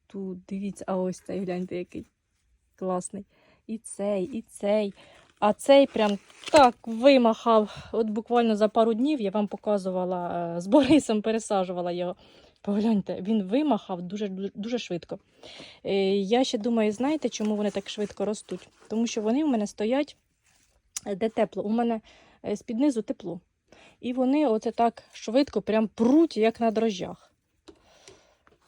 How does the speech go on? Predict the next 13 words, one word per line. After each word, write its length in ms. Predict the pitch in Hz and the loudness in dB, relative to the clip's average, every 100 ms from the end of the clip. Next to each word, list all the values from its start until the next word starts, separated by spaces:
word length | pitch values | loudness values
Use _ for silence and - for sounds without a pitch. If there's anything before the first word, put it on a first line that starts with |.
| - | -20
Дуже 320 | 190 180 208 185 | -14 -8 -4 -4
швидко 420 | - 185 - 190 | -4 -6 -6 -8
укорінилися, 800 | 180 196 208 254 311 233 - 180 | -2 -2 2 2 4 2 0 -6
прям 260 | 196 190 | -4 -4
дуже 220 | 185 220 196 | -2 0 0
швидко 500 | - 196 - 190 - _ - | 0 -6 -4 -6 -6 _ -10
ростуть. 680 | 208 214 - - 339 - - _ _ _ - - | -8 -8 -8 -2 -2 -2 -10 _ _ _ -20 -12
Ну, 100 | 247 | -10
такі 300 | 233 233 262 | -6 -6 -4
гарні. 520 | 214 202 202 190 190 - - _ _ - - _ _ _ - | -4 -4 -4 -4 -8 -10 -20 _ _ -20 -20 _ _ _ -14
Дивіться. 440 | 190 180 170 - - _ _ _ _ _ _ _ _ _ _ _ _ | -8 -8 -8 -14 -18 _ _ _ _ _ _ _ _ _ _ _ _
Красунчик. 760 | - 214 - 190 180 - - - - _ _ _ - _ _ _ _ _ _ _ _ _ _ _ - - | -4 -4 -4 -8 -8 -10 -16 -18 -20 _ _ _ -20 _ _ _ _ _ _ _ _ _ _ _ -20 -6
Красотки. 1500 | 254 294 320 - - 226 247 269 - - 220 220 220 220 | 0 2 0 -4 -2 0 2 0 -2 -8 -2 0 2 0